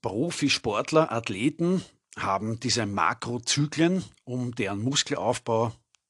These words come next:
die Kraft zu steigern oder auch sportartspezifische Leistungsverbesserungen zu haben.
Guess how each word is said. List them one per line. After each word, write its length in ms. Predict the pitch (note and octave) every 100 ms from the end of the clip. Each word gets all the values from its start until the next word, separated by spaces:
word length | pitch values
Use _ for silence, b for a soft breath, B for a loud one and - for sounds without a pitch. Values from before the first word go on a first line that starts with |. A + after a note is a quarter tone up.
| _
die 100 | - -
Kraft 600 | - E2+ - - - - -
zu 120 | A2+
steigern 520 | - F#2+ F#2 G#2+ A2
oder 340 | G#2+ A2+ B2
auch 380 | F2+ G#2 - - _
sportartspezifische 1700 | - - A2+ A#2 - - F#2 G2 - - - - G2+ - G#2 B2+ B2+
Leistungsverbesserungen 1000 | F#2+ D3 - C#3 C3+ - F#2 - F#2 F2
zu 140 | F#2
haben. 220 | B2 -